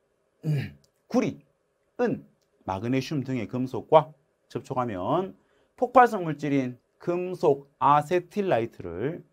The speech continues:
만들어내는 것은 무엇인가 했습니다. 인화점 영하 삼십칠 도씨 물질은 산화 프로필렌으로서 수은 구루마죠. 수은,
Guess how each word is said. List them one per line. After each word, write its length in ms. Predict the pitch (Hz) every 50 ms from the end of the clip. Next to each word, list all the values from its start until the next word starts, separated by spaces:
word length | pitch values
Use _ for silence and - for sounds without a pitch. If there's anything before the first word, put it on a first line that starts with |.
| _ _
만들어내는 600 | - 92 87 92 92 110 104 87 87 87 90 92
것은 280 | 90 87 - - 143 143
무엇인가 340 | 101 85 85 - 104 98 104
했습니다. 400 | 98 - - 95 - - - - _ _ _ _ _ _ _ _ _ _ _ _ _ _ _ _
인화점 680 | - 208 220 233 247 254 262 254 - - 220 202 170 139
영하 300 | 135 135 143 165 175 175
삼십칠 960 | 233 - - 220 214 214 214 208 - 196 160 - - - - 269 269 233 -
도씨 340 | 277 277 262 - - 214 180
물질은 920 | 151 131 127 123 113 110 - 120 - 92 90 92 107 139 180 214 226 233 - - - _ _ _ _ _ _ _ _ _ _ - - - _ - - - _ _ _ _ _ _ _ - - - _ _ - - _ _ _ _ _ _ _ _ _ _ _ _ - - - _ _ _ - - - _ - -
산화 1120 | - - - - 123 127 139 151 160 165 170 160 - 214 214 214 220 220 220 226 220 220 -
프로필렌으로서 1000 | - - 143 143 143 143 - - 143 139 135 127 120 104 98 95 - 131 123 123 _ _ _ _ _ _ _ - - _ _ _ _ _ - - _ _ _ _ _ - - - _ _ _ - - _ _ _ _ _ - - - _ _ _ _ _ _ _ _ _ _ _
수은 420 | - - - 262 262 262 262 262 220
구루마죠. 500 | 196 190 190 185 170 156 143 127 123 - _
수은, 580 | - - - 226 220 220 202 151 110 - -